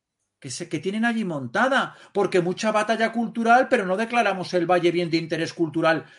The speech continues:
para que no venga esta secta de criminales a profanar tumbas. Mucha batallita cultural y mucha fiestecita, pero no dices un susurro en favor de Esperanza Aguirre,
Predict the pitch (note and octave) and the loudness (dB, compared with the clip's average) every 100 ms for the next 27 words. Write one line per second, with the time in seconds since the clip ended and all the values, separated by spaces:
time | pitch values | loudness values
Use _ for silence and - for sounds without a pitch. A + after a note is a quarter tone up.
0 | - D#3+ D3 D#3+ E3+ F3+ F3 - D3+ - | -8 -2 0 0 -2 0 0 -2 -4 -2
1 | F3+ - E3 D#3+ D#3+ D3 D#3+ D3+ D#3 D3+ | -4 0 0 0 -2 0 -2 -2 -6 -6
2 | C3+ C#3 B2 A2+ B3+ D#4+ G3 F#2+ - _ | -6 -4 -4 -4 -2 0 0 -2 -14 _
3 | _ _ _ _ _ _ _ _ _ _ | _ _ _ _ _ _ _ _ _ _
4 | _ _ _ _ _ _ _ _ C3 B2 | _ _ _ _ _ _ _ _ -8 -2
5 | G3+ G3+ G3 G#3+ G#3 G#3+ G#3 D#3+ G#3+ B3+ | 0 2 0 0 -2 -2 -6 -4 2 2
6 | F3+ E3+ A3+ - A3 - G#3+ - A#3+ A3+ | 2 0 -4 -4 -4 -4 -4 -4 -4 0
7 | B3+ D#4+ - _ _ _ _ _ _ _ | 0 0 -8 _ _ _ _ _ _ _
8 | _ _ _ _ _ _ _ _ _ _ | _ _ _ _ _ _ _ _ _ _
9 | _ _ _ _ _ _ _ _ C3+ B2+ | _ _ _ _ _ _ _ _ -2 2
10 | F3+ B3 B3 - G3 D3 - _ _ _ | 2 2 0 -2 -2 -2 -6 _ _ _
11 | _ _ _ _ _ _ _ - A#3+ B3+ | _ _ _ _ _ _ _ -4 -2 -2
12 | - F#3+ - C#4 A#3 D#3+ D3 D#3+ F3 E3 | -4 -6 2 4 6 2 0 -4 -4 -4
13 | - E3 D3 C#3+ - A2+ B3+ D4+ A3+ A#2 | -6 -2 -2 -4 -8 -4 -2 -2 -4 -8